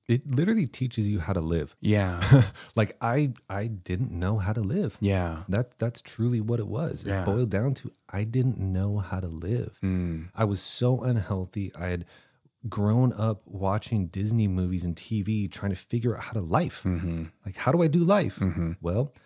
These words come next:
Speaker 1: I don't get really good advice from my dad or, at all, right?
Speaker 2: Mm-hmm.
Speaker 1: So, like, for me, when I feel like I lost my dad was I was eight years old.
Speaker 2: Mm.
Speaker 1: The last time we went and played each other, we went to my ele-, elementary school. We played kickball.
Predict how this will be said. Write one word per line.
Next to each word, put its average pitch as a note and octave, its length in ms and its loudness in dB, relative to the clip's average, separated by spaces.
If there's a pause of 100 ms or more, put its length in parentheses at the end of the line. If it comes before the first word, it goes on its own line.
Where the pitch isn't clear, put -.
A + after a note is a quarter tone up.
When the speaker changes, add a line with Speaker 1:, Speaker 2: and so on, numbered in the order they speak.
(280)
Speaker 1:
I F2 80 -4
don't G#2+ 280 2
get A2+ 160 0
really A#2 180 2
good A#2 160 2
advice G#2 320 2
from G#2+ 420 2
my F#2+ 160 0
dad E2 240 -2
or, F#2 280 -2
at F2+ 160 -2
all, G2+ 320 -2
right? F2 160 2
Speaker 2:
Mm-hmm. G2+ 100 -2
Speaker 1:
So, F2+ 540 -2
like, D#2+ 240 -8 (760)
for G#2 160 0
me, B2 560 4
when G2 140 0
I E2+ 80 -2
feel F#2+ 280 -8
like F2 240 -8
I D#2+ 60 -6
lost E2 360 -6
my D#2 120 -6
dad D#2+ 220 -8
was E2 140 -10
I C#2 60 -8
was D#2+ 180 -12
eight F#2+ 160 -6
years E2+ 260 -8
old. - 220 -8 (100)
Speaker 2:
Mm. F2+ 500 0
Speaker 1:
The E2 120 -2
last F#2+ 300 -2
time A2 160 2
we G#2+ 80 2
went G#2+ 180 2
and F#2 80 -8
played F#2 200 -2
each F2 180 -8
other, F#2 160 -2
we E2 80 -4
went F#2 220 0
to A2 100 -8
my F#2+ 100 -2
ele-, F2+ 400 -2
elementary F#2 500 -2
school. - 280 -8
We E2 120 -4
played - 260 -2
kickball. F2 540 -4